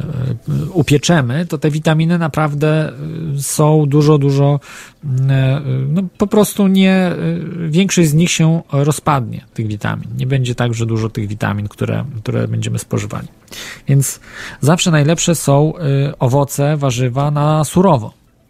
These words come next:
Surowe owoce, warzywa najwięcej witamin mają i to chyba nikt, e, nie zaprzecza temu, no jest to chyba normalne. Każdy wie. E, tak kiedyś nawet za komuny uczyli, że, że witaminy,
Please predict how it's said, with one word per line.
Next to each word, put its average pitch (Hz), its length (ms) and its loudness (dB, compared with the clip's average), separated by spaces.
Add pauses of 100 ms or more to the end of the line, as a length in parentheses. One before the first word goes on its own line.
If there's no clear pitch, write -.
(300)
Surowe 147 480 2
owoce, 117 340 -6
warzywa 113 400 -4
najwięcej 120 440 -2
witamin 113 380 -2
mają 110 380 -4
i 135 240 -2 (320)
to 151 100 2
chyba 139 460 0
nikt, 131 440 -4
e, 123 280 -2
nie 120 360 -2
zaprzecza 127 400 0
temu, 113 360 -6
no 123 60 -6
jest 127 200 -10
to 127 80 -10
chyba 127 200 -10
normalne. 127 500 0 (1120)
Każdy 113 360 -2
wie. 113 200 -12 (1600)
E, 143 200 6
tak - 180 0
kiedyś 180 280 2
nawet 156 240 0
za 160 80 2
komuny 269 380 2
uczyli, 127 500 0 (320)
że, 131 280 0
że 120 200 -2
witaminy, 123 800 0